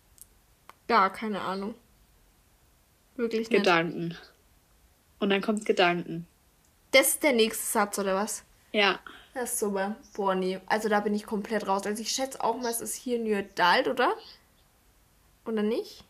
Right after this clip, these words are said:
Speaker 1: Nein, nein. Manchmal schreibe ich etwas auf,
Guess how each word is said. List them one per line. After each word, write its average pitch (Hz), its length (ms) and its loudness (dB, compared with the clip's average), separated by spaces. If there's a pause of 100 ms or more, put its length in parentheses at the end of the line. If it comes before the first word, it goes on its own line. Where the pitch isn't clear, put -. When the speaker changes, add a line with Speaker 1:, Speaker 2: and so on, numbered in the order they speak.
(320)
Speaker 1:
Nein, 339 160 -4
nein. 508 1080 -6 (1120)
Manchmal 269 360 0
schreibe 220 320 -2
ich - 120 -10
etwas - 360 -12
auf, - 320 -12